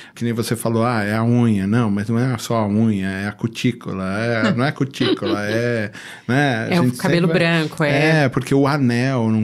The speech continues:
Speaker 2: É, e outras
Speaker 1: combinou, porque
Speaker 2: coisas,
Speaker 1: aí o
Speaker 2: é.
Speaker 1: colar, não sei o quê, porque aí o cabelo que ficou.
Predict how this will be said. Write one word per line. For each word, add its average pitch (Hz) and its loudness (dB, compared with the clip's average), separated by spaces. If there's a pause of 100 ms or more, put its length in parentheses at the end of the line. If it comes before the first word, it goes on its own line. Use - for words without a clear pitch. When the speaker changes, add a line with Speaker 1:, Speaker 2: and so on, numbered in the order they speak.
(100)
Speaker 2:
É, 113 2
e 117 4
outras 101 2
Speaker 1:
combinou, 110 2
porque 143 0 (100)
Speaker 2:
coisas, 127 0
Speaker 1:
aí 135 4
o 147 4
Speaker 2:
é. - -2
Speaker 1:
colar, 131 0
não 110 2
sei 117 -2
o - -4
quê, 107 -2
porque 117 -4
aí 131 4
o 139 0
cabelo 147 0
que 120 -6
ficou. 131 -6